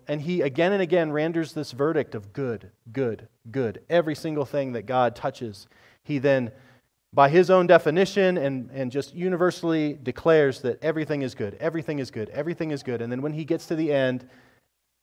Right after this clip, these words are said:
it is very good. So long before evil and sin and brokenness came into the world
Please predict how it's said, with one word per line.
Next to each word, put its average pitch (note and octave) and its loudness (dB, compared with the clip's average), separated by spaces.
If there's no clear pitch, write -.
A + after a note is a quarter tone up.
it D3+ -4
is A#2+ -6
very A2 -4
good. F2 -18
So D3+ 0
long G3+ 8
before G#3+ 6
evil G3+ 4
and C3 -4
sin F#3+ 0
and B2+ -6
brokenness F3 2
came E3+ -2
into E3 0
the C3+ 2
world F3 4